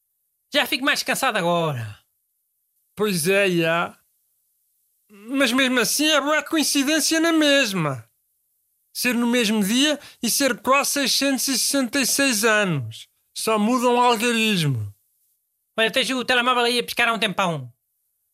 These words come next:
Speaker 1: Vê lá se há alguma mensagem do Busto.
Speaker 2: Já é. É, é, é dizer que são seiscentos e cinquenta e seis anos. Não são nada seiscentos e sessenta e seis.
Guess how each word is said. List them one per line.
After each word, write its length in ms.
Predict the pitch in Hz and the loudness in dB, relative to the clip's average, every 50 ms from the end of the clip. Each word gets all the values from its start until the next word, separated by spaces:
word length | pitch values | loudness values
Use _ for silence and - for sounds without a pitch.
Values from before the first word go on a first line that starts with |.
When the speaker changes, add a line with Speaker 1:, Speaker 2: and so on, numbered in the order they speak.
| _ _ - | _ _ -4
Speaker 1:
Vê 100 | 185 208 | -2 0
lá 140 | 226 240 | 0 0
se 140 | - - 233 | 0 0 0
há 80 | 226 214 | 0 0
alguma 160 | 214 220 214 | 0 0 -2
mensagem 340 | 214 208 202 233 214 202 202 | -2 -2 -2 -2 -2 -2 -2
do 80 | 185 | -4
Busto. 400 | 165 143 139 127 - - 131 113 - _ _ _ _ _ _ _ _ _ _ _ _ _ _ _ _ _ _ _ _ _ _ _ _ _ _ _ _ _ _ _ _ | -4 -6 -6 -8 -10 -12 -14 -16 -16 _ _ _ _ _ _ _ _ _ _ _ _ _ _ _ _ _ _ _ _ _ _ _ _ _ _ _ _ _ _ _ _
Speaker 2:
Já 360 | 175 175 175 170 165 165 156 | -4 -2 0 0 0 0 0
é. 280 | 156 160 165 156 151 - _ _ _ _ _ _ _ _ _ _ _ _ _ _ _ _ - | 0 -2 -4 -4 -8 -12 _ _ _ _ _ _ _ _ _ _ _ _ _ _ _ _ -6
É, 340 | 196 202 226 240 - - _ _ _ _ _ _ _ _ _ - | -4 -2 -2 -2 -4 -6 _ _ _ _ _ _ _ _ _ -8
é, 600 | 185 185 185 175 - _ _ - - 233 240 233 | -8 -6 -6 -8 -10 _ _ -4 0 2 2 2
é 20 | 220 | 2
dizer 480 | 220 240 214 175 180 247 240 220 226 | 0 0 -2 -2 0 0 0 0 -2
que 80 | - - | -2 -2
são 260 | - - 240 233 226 | 0 2 2 2 2
seiscentos 600 | 196 - - 233 220 185 - - 233 220 202 165 | 0 2 2 2 2 2 2 0 2 0 0 0
e 40 | - | 0
cinquenta 580 | - 220 208 190 - 202 220 208 190 160 208 208 | 0 0 0 0 0 0 0 0 2 2 0 0
e 100 | 196 170 | 0 0
seis 380 | - - 202 185 175 147 131 | 0 2 2 2 2 2 2
anos. 440 | 151 143 135 127 123 120 123 - - - - - - _ - | 0 0 0 0 -2 -4 -6 -8 -12 -18 -20 -20 -20 _ -2
Não 180 | 170 185 190 | 0 0 0
são 240 | 175 - - 196 185 | 0 0 0 0 2
nada 380 | 185 196 196 190 185 170 180 165 | 2 2 2 2 2 0 -2 -2
seiscentos 680 | - - 190 185 180 170 - - 180 185 180 156 - | -2 0 0 0 0 0 0 -2 -2 -2 -2 -2 -2
e 40 | - | -4
sessenta 420 | - 185 180 165 147 - - 165 160 | -2 0 -2 -2 -2 -2 -2 -2 -2
e 60 | 143 | -2
seis. 600 | - - - 127 117 113 110 127 131 - - | -2 -2 -2 -2 -2 -4 -6 -8 -10 -14 -20